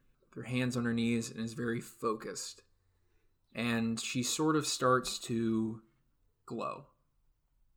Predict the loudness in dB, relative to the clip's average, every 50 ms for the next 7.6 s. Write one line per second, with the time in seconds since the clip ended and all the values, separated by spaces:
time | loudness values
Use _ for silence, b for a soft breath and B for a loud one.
0 | _ _ _ _ _ _ _ -4 -4 -2 0 4 4 6 6 6 4 4 6 8
1 | 8 8 6 4 4 6 6 6 6 6 2 0 -4 -4 0 2 2 2 2 0
2 | -4 -12 -14 -14 -14 _ -2 -2 0 2 4 4 4 4 4 2 2 2 2 2
3 | 2 4 4 4 4 4 2 0 0 2 2 2 2 2 0 -2 -6 -8 -6 -2
4 | 0 0 2 0 2 4 4 4 4 4 2 -2 -2 0 2 2 4 4 4 2
5 | 2 2 2 4 4 4 4 2 2 0 -2 -2 -2 0 0 0 2 2 2 2
6 | 2 0 -2 0 0 2 2 2 2 2 2 0 0 -6 -14 _ _ _ 6 8
7 | 8 8 8 6 4 0 0 -2 -4 -6 -10